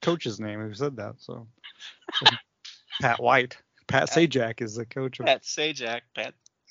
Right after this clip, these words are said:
Speaker 2: Wow, that's
Speaker 1: Yeah,
Speaker 2: really
Speaker 1: Mike White.
Speaker 2: strange.
Speaker 1: Actually, I wrote in an article yesterday. I was like, it was just, you know, one of those fluff things about here's how to watch the,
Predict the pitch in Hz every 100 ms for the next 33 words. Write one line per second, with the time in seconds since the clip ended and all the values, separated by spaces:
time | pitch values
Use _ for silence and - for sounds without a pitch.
0 | - 90 - - 92 - - 139 143 180
1 | 185 131 113 117 160 - 139 123 131 143
2 | 123 110 117 131 120 110 120 123 117 107
3 | 107 110 117 107 - _ _ _ _ 147
4 | 147 143 127 - 151 - _ - 135 117
5 | 113 117 110 104 98 - 110 104 113 107
6 | 101 107 110 180 - 185 170 160 - -
7 | 156 143